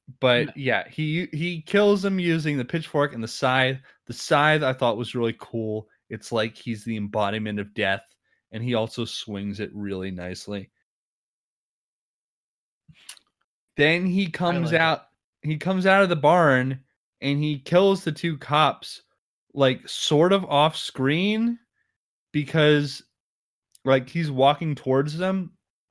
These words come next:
Speaker 1: and they clearly think he's the guy from before.
Speaker 2: Yes.
Speaker 1: Because, uh,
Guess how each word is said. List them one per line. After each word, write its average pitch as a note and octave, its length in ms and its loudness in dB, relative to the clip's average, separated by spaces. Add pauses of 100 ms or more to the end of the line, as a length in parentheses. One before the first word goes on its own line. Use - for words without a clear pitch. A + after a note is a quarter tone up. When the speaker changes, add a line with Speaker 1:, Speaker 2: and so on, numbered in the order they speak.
(120)
Speaker 1:
and C3+ 120 0
they C3+ 100 4
clearly C#3 400 2
think C#3+ 220 -4
he's B2+ 200 -6
the G#2+ 80 -6
guy G#2 240 -2
from G2+ 200 -8
before. E3+ 640 4 (240)
Speaker 2:
Yes. C3 180 -2
Speaker 1:
Because, B2+ 720 -6
uh, A2+ 460 2